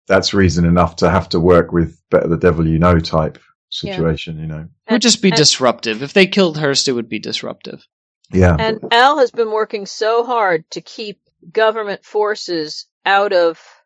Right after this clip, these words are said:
Speaker 2: Deadwood except on his terms. And to ha-, you know, you kill Hearst and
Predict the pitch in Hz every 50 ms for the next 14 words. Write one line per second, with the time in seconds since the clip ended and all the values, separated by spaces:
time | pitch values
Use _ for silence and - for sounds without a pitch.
0 | _ _ 175 180 208 208 208 202 180 175 170 160 151 156 - - 196 185 - -
1 | 170 160 170 175 175 175 - - - - 220 208 185 151 135 123 - 156 - -
2 | - _ _ _ _ _ _ _ - 185 180 175 185 185 196 214 190 - - _
3 | _ _ _ _ _ _ _ _ _ 202 196 185 180 180 170 170 - - 254 220
4 | 208 190 190 - 233 220 196 180 175 - - - _ - 170 175 175 165 160 165
5 | 170